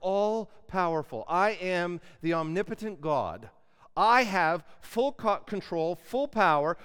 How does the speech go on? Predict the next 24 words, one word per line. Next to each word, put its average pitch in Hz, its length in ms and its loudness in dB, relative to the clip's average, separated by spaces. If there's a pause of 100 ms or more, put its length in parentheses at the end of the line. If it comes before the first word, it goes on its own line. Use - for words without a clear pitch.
full 277 300 -2
authority 185 460 0
over 202 280 -2
everything 247 420 -2
that 240 120 0
happens 220 480 0
in 247 260 -6
the 285 80 -4
universe 185 500 -2 (240)
and 262 320 4
in 196 280 -2
heaven. 143 480 -2 (1400)
Every 262 460 4
knee 233 180 0
bows 214 580 0
to - 140 -4
me. 185 400 -2 (240)
There 226 160 6
is 180 160 -2
no 247 100 2
one 285 200 4
greater 233 500 0
than 190 320 -2
me. 185 220 0